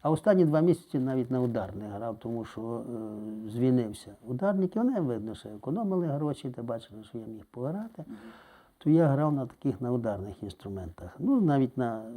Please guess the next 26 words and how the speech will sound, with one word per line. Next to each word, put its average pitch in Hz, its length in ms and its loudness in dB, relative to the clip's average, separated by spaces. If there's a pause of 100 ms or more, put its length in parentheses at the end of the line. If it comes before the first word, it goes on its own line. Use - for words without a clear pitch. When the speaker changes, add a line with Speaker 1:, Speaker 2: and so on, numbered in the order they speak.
(380)
Speaker 1:
установці. 127 760 0 (540)
Хоч 156 200 4
там 147 200 8
було 139 200 8
доволі 123 320 8
складно 135 420 6
мені, 107 280 2
бо 101 140 -4
там, 101 220 -8
знаєте, 123 340 -4 (380)
в 104 60 -10
ансамблі 110 480 -4
танці 110 380 -2
грати, 110 480 -4
то 107 320 -12 (160)
складно. 98 480 0 (560)
Ну, 202 680 8 (100)
і, 247 360 10 (220)
е, 170 480 8
ця 214 220 8
любов 180 400 10
якось 170 320 6
потім 170 540 4
в 135 160 -6
консерваторії 139 760 2
розвинулася. 127 760 2